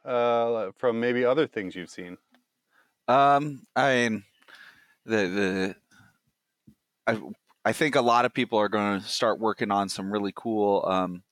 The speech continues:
Speaker 2: conversions. I think what's gonna be really neat is seeing, uh, the Age of Sigmar models kit bashed with these for, like,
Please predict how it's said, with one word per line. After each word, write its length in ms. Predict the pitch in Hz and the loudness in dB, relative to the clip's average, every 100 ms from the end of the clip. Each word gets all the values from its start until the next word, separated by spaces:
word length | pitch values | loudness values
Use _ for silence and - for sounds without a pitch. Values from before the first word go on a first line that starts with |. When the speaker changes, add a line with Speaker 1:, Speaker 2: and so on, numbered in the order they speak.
| _ | _
Speaker 2:
conversions. 800 | - 104 92 113 107 110 92 92 - | -4 -2 0 2 2 0 -2 -4 -4
I 100 | 101 | -2
think 260 | 113 104 | -2 -2
what's 180 | 107 98 | -2 -2
gonna 140 | - 101 | -2 -2
be 100 | 92 | 0
really 280 | 110 110 | 0 0
neat 240 | 101 98 95 | 0 -2 -2
is 140 | 98 | -4
seeing, 500 | - - 101 95 90 - - - _ _ _ | -4 -2 -2 -2 -6 -14 -20 -20 _ _ _
uh, 300 | 90 92 90 - _ _ _ | -2 0 0 -4 _ _ _
the 180 | 104 90 107 | -2 0 2
Age 200 | 117 113 | 0 2
of 60 | 107 | 0
Sigmar 840 | - 113 101 107 101 98 95 - - - | 0 0 0 2 4 4 2 -4 -18 -8
models 840 | 101 101 101 95 95 92 - - - _ - | 0 2 4 2 2 -2 -6 -8 -10 _ -2
kit 200 | 110 - | -2 0
bashed 420 | 101 95 95 - | 0 0 -2 -6
with 180 | 92 - | -8 -6
these 480 | - 95 90 92 - - | -2 0 0 -2 -4 -4
for, 180 | 104 90 | -2 -2
like, 180 | 95 95 | 0 -4